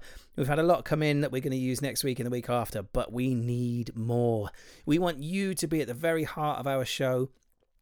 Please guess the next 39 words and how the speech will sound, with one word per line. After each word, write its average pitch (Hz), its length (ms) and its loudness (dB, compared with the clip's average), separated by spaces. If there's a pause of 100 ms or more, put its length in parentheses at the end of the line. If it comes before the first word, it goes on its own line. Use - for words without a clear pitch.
and 139 100 0
your 139 160 6
story 151 320 0
submissions 127 560 -2
to - 120 -4
be 107 340 -6 (240)
exactly 123 500 2
what 113 160 -8
drives 113 460 -2
the, 113 240 -6
the 101 80 -6
humour 175 640 2
and 113 280 -4
the 110 80 -6
stories 156 500 2
and 120 100 -2
the 117 40 0
emotion 135 400 2
in 123 120 0
the 123 80 0
show. 123 240 2 (240)
So - 180 -2
please 202 260 0
make 156 200 -2
sure 123 320 0 (100)
you 131 300 2
email 220 280 4
them 175 140 4
through 156 220 2
to 131 160 2
us 131 200 2
at - 360 -4
don't 208 260 2
call 180 340 4
us 151 200 0
pod 147 420 0
at 120 240 -4
gmail 131 540 0
dot 127 200 0